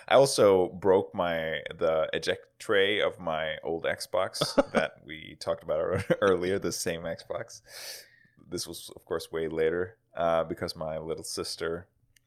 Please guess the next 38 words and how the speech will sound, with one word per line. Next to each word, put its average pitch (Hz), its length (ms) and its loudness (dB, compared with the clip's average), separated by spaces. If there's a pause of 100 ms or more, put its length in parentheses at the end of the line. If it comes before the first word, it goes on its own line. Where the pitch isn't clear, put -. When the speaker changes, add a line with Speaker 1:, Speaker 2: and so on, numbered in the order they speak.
(800)
Speaker 1:
used 85 300 -4
to, 80 220 4
uh, 65 280 0
watch 85 460 0 (340)
Pirates 85 340 -2
of - 60 -20
the - 80 -20
Caribbean 73 480 -2
on 76 120 -10
D 73 120 -10
V 76 80 -12
D 73 260 -14 (160)
on 73 140 -4
my 73 140 0
Xbox. - 720 -4
Speaker 2:
<laughs> - 80 -20
Yeah. 156 100 4 (960)
Speaker 1:
And 87 580 0 (640)
<laughs> - 680 -2
this 104 180 0
was 95 200 -4
also 95 380 2
because 80 280 -4
of 87 80 -10
Arena. 85 480 -4 (540)
Played 104 220 6
some 107 120 0
Arena, 85 540 2
and 80 200 0
we 78 100 0
lost, 76 520 2 (100)
like, - 380 -6 (300)
maybe 78 240 -4
ten 82 340 -6
games 78 280 -6
in 71 60 -14
a 73 40 -12
row. 67 280 -6